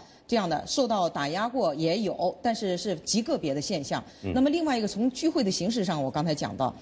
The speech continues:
Speaker 1: 当地政府部门，有一些当地政府部门开始有一些这样实施限制。
Speaker 2: 嗯。
Speaker 1: 那么，呃，这个还有呢，从这个你宣教的那个形-，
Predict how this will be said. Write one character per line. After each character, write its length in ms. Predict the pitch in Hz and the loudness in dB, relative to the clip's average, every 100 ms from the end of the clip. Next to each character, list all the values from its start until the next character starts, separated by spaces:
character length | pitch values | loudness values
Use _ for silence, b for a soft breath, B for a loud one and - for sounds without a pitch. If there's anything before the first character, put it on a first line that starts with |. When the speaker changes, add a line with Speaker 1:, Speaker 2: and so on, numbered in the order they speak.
| B - | B 0
Speaker 1:
当 160 | 190 | 2
地 100 | 190 | 2
政 160 | 175 202 | 0 0
府 140 | 147 | -2
部 100 | 151 | -2
门， 240 | 151 139 143 - | 0 0 -2 0
有 280 | 165 139 147 | 2 4 4
一 40 | |
些 180 | 277 302 | 2 2
当 160 | 254 | 0
地 100 | 247 | 0
政 160 | 175 160 | -2 -4
府 100 | 127 | -4
部 40 | |
门 140 | 139 135 | -6 -4
开 120 | 147 | -4
始 140 | 143 | -2
有 80 | 151 | -4
一 60 | - | -2
些 200 | 156 147 B B | -2 -2 B B
这 120 | - | -2
样 80 | 160 | 0
实 160 | 151 175 | 0 0
施 100 | 220 | 0
限 260 | 240 220 | 2 0
制。 120 | 143 143 | -2 -8
Speaker 2:
嗯。 80 | - B B - | -10 B B -4
Speaker 1:
那 120 | 226 | 0
么， 240 | 226 190 160 B - | 2 2 -2 B -2
呃， 440 | 175 170 165 165 | 2 4 2 0
这 160 | 160 233 | -2 0
个 100 | 180 | 0
还 200 | - 311 | 0 0
有 160 | 247 | 0
呢， 100 | 165 | 0
从 220 | 165 175 220 | -2 -2 -2
这 100 | 208 | 0
个 120 | 175 156 175 | 0 -2 -2
你 100 | 175 | -2
宣 240 | 294 302 | 2 2
教 140 | 311 | 2
的 100 | 196 | 2
那 100 | 202 | 2
个 140 | 180 156 | 0 0
形-， 340 | - - 175 | 0 0 -2